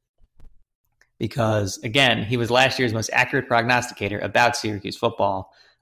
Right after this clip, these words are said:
um, picking a nine and three, no, sorry, picking an eight and four season, which we ended up going ten and three in.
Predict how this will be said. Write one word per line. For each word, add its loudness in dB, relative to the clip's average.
um, -10
picking -2
a -2
nine 2
and -2
three, -2
no, -4
sorry, -2
picking 0
an 0
eight 4
and 0
four 4
season, 2
which -4
we 0
ended 2
up -2
going 0
ten 0
and -2
three -2
in. -6